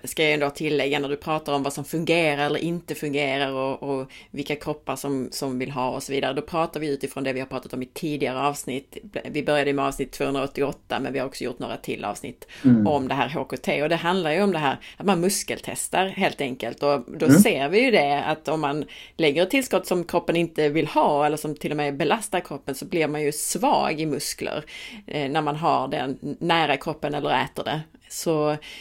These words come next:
Speaker 1: det är ju utifrån den aspekten vi pratar här.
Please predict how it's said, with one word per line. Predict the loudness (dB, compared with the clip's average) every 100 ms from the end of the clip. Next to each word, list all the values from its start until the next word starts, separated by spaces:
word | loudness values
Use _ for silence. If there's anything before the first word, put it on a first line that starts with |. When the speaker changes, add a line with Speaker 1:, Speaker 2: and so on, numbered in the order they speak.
| -16 -4
Speaker 1:
det | 2
är | 4 4
ju | 2 -6 _ 4
utifrån | 4 4 2 0 0 -4 -14 -18
den | 2 4 6 4
aspekten | 0 0 -2 -2 -4
vi | -4
pratar | -4 -4 -2 -2
här. | 0 0 0 -4